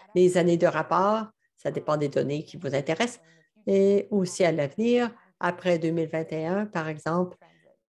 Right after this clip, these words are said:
euh, le transport en commun, parce que maintenant, c'est sûr qu'il y a eu beaucoup de changements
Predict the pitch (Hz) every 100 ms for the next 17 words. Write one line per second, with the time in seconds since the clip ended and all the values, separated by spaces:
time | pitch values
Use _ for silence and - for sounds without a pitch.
0 | _ 190 175 160 160 151 - 160 - 170
1 | 160 160 160 190 220 165 - _ _ -
2 | 156 - 170 156 151 147 _ _ 156 151
3 | 165 165 170 170 202 190 185 180 175 160
4 | 151 175 190 185 - - - 240 233 220
5 | 180 - - 165 147 160 160